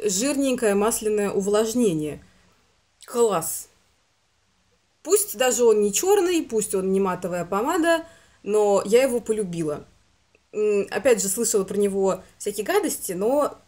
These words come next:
мне вот зашло прям чудесно. Поэтому имейте в виду, если вы видите какие-то не очень лестные отзывы на Ютубе,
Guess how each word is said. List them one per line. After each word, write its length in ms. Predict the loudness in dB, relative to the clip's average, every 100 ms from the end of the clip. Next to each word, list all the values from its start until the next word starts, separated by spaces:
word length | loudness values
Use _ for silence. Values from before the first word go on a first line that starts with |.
| -8
мне 360 | -2 0 0 0
вот 160 | -2 -6
зашло 540 | -4 -2 -2 -2 -2
прям 240 | 0 -2 -2
чудесно. 460 | -4 -2 -2 -4
Поэтому 360 | -2 -2 0 -2
имейте 320 | -2 -4 -8
в 40 | -8
виду, 180 | -8
если 200 | -8 -8
вы 80 | -6
видите 360 | -6 -4 -4 -6 -14 -20 -14
какие-то 340 | -10 -8 -2 2
не 120 | 4
очень 260 | 2 2 4
лестные 380 | 4 6 4
отзывы 380 | 4 2 2 4
на 100 | 4
Ютубе, 540 | 4 6 6 6 4